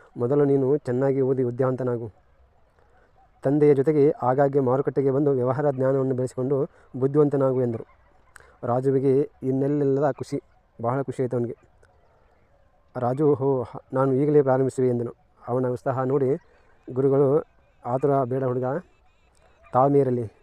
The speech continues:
ಇಲ್ಲಿ ಎಲ್ಲರೂ ಬುದ್ಧಿವಂತರೇ, ನೀನು ಮೊದಲು ಚೆನ್ನಾಗಿ ಓದು. ಒಂದು ವಯಸ್ಸು ದಾಟಿದ ಮೇಲೆ ವ್ಯವಹಾರ ಶುರು ಮಾಡುವಂತೆ" ಎಂದು ಬೆನ್ನು ತಟ್ಟಿದರು. ಅದನ್ನೇ ನೆನಪಿನಲ್ಲಿಟ್ಟುಕೊಂಡು ರಾಜು ಚೆನ್ನಾಗಿ ಓದಿದ.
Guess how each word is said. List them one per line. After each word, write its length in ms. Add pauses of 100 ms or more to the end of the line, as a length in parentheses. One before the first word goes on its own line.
(100)
ಇಲ್ಲಿ 340 (120)
ಎಲ್ಲರೂ 280
ಬುದ್ಧಿವಂತರೇ, 540 (240)
ನೀನು 300
ಮೊದಲು 340
ಚೆನ್ನಾಗಿ 360
ಓದು. 260 (680)
ಒಂದು 220
ವಯಸ್ಸು 320
ದಾಟಿದ 180
ಮೇಲೆ 320 (300)
ವ್ಯವಹಾರ 320
ಶುರು 180
ಮಾಡುವಂತೆ" 800
ಎಂದು 160
ಬೆನ್ನು 200
ತಟ್ಟಿದರು. 320 (1400)
ಅದನ್ನೇ 300
ನೆನಪಿನಲ್ಲಿಟ್ಟುಕೊಂಡು 800 (100)
ರಾಜು 320
ಚೆನ್ನಾಗಿ 380
ಓದಿದ. 220